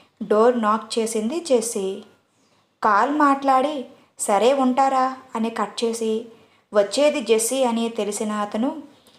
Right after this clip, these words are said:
ఓపెన్ చేసి కోపంగా చూస్తున్నాడు. "ఏమండి, ఏమైనా కావాలా?"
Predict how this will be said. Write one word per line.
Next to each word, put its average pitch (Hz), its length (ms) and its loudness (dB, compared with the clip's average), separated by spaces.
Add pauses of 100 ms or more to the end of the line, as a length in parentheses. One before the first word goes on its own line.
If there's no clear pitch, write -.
(160)
ఓపెన్ 254 500 2
చేసి 233 500 -2
కోపంగా 208 680 0
చూస్తున్నాడు. 226 760 -4 (720)
"ఏమండి, 247 560 0 (460)
ఏమైనా 220 480 0
కావాలా?" 254 640 2